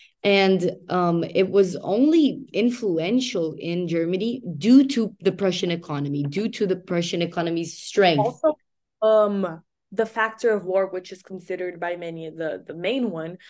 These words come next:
Speaker 2: was only possible due to the, the strength of the Prussian economy. Bismarck
Speaker 1: Yeah.
Speaker 2: wouldn't have acted in such an opportunist manner if he didn't know that Prussian had the potency to win these wars due to its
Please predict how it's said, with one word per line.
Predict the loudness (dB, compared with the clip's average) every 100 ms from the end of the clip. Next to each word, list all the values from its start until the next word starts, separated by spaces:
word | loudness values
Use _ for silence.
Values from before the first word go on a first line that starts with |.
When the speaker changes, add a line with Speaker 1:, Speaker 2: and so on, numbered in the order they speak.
| _
Speaker 2:
was | -4 -2
only | 0 -2
possible | -2 -2 -2 -2 -2 2 2 0
due | -4 -4 -4 -6 _ _ -10
to | -6 -4 -2
the, | 0 2 2
the | 0
strength | -8 -4 -4 -4 -4
of | -2
the | 0 -2
Prussian | -2 -4 -4
economy. | -6 -2 -2 -2 -6 -10 -16 _ _ _ _ _ _ _
Bismarck | -2 0 2 2
Speaker 1:
Yeah. | 2
Speaker 2:
wouldn't | 0 -4 -4
have | -6 -16 -6
acted | -6 -4 -4 -2
in | -2 -4
such | -6 -6
an | -4
opportunist | -4 -4 -8 -6 -6 -6 -8
manner | -6 -4 -4 -4 -6 -12
if | -12 -6
he | -4
didn't | -2 -2 0
know | 2 4
that | 2 0
Prussian | -2 -6 -6 -10
had | -6 -6 -6 -8
the | -10
potency | -2 -2 -2 -6 -4 -4 -2
to | -2
win | 0 0
these | -2 -4 -4
wars | -4 -2 -4
due | -8 -8 -6 -8 -10 -20 -20 _ _
to | -6 -4 -4 -4 -6 0
its | 0 -2 -14 -18 -20